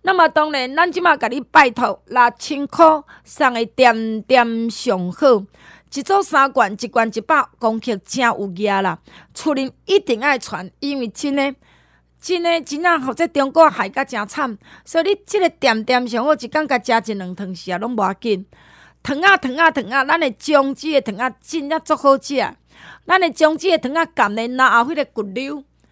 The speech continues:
迄个爽快，因为咱即摆搁爱挂喙红，所以你甲咱的糖啊含咧差很多诶。啊，这糖啊送你五十粒的假呢，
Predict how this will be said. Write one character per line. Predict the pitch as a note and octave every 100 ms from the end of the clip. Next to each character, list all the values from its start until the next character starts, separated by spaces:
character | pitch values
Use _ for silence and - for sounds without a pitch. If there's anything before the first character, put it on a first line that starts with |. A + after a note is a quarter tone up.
| _ _ _ -
迄 | G#4
个 | F4+ D4
爽 | - E4+ D4+ D4+
快， | - G#3+ -
因 | C4+
为 | D4
咱 | F4+
即 | F4+
摆 | F4
搁 | F4
爱 | D#4+
挂 | - C#4+
喙 | B3 - A3+
红， | - G3 G#3+ _ _ _ - -
所 | - F#4+
以 |
你 | G#4
甲 | E4 B3
咱 | E4
的 | E4
糖 | - A3+
啊 | C4+ D#4+ -
含 | G#3 F#3
咧 | F#3 F#3+
差 | - F#4+ G4+
很 | D#4+ G#3+
多 | F#3 A#3 A3+ A3
诶。 | F#3+ - _ _ _ _ -
啊， | -
这 | A4
糖 | G#4 D4+
啊 | G4
送 | - G#4 F#4+
你 | G4 C4
五 | B3 A3+
十 | A#3
粒 | G#3+
的 | A#3 A#3+ A#3 -
假 | E4 E4+
呢， | E4+ C#4+ C4+